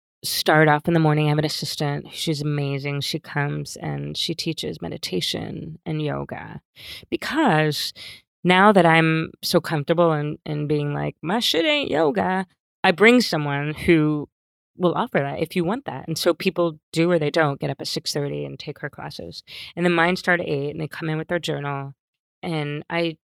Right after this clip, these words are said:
do a little bit of body movement. Sometimes we sing and we dance. You know, I'll put on Journey, Don't Stop Believing, or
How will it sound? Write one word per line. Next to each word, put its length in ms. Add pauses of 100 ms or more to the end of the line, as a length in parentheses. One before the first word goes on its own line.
do 160
a 60
little 180
bit 120
of 60
body 220
movement. 380
Sometimes 720
we 40
sing 460
and 100
we 60
dance. 440
You 60
know, 60
I'll 80
put 160
on 380
Journey, 340
Don't 200
Stop 220
Believing, 500
or 160